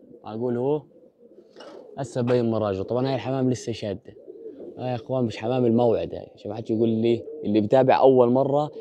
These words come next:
هاي الحمام كلها جديدة بتاعت الصبح. كلها جديدة. وهاي الحمام طاير الصبح. يعني دعكها دعك الصبح الله مولاها.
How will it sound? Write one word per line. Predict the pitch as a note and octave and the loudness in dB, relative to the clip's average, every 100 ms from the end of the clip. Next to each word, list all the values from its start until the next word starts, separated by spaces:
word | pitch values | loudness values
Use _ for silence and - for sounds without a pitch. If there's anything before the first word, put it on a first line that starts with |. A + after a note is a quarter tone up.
| - - | -18 -4
هاي | B2+ | 0
الحمام | B2 C3 C#3+ A#2+ | 0 0 0 0
كلها | - D3 C3 | 4 6 6
جديدة | A#2+ D3+ C#3 D#3 E3 _ | 6 6 6 4 0 _
بتاعت | - C3+ | -8 -8
الصبح. | A#2+ - G#2 F#2 _ | -8 -8 -8 -8 _
كلها | D3+ C#3+ | 0 0
جديدة. | A2 G#2 | 0 -2
وهاي | G#2 C3+ | 0 0
الحمام | C3 D#3 E3 | 0 0 0
طاير | C#3 D#3+ | 2 2
الصبح. | C3+ - A2 F#2+ _ _ _ _ _ _ A2 | 2 -4 -12 -14 _ _ _ _ _ _ -4
يعني | A#2+ | 0
دعكها | B2 C3 C#3 C3+ | 2 2 2 0
دعك | D3+ C#3+ | 0 -2
الصبح | B2 - D#3 D#3 - | -6 -2 0 -2 -2
الله | C3 | -2
مولاها. | A2 G#2 G2+ F#2 G2+ | 0 -2 -4 -6 -14